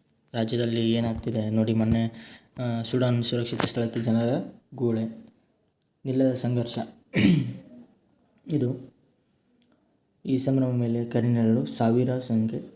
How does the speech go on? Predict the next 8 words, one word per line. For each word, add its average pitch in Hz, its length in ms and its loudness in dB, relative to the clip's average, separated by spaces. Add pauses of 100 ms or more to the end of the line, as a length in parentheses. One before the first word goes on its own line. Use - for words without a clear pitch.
(760)
ಮುನ್ನೂರ 123 340 0
ಮೂವತ್ತಕ್ಕೆ 113 720 0 (400)
ಏರಿಕೆ. 110 580 -4 (380)
ಏನಾಗಿದೆ 123 440 0
ಅಂದರೆ 113 220 0
ಅಲ್ಲೊಂದು, 113 580 -2 (640)
ಆ, 113 400 0
ಘಟನೆಪ್ಪ. 117 600 -4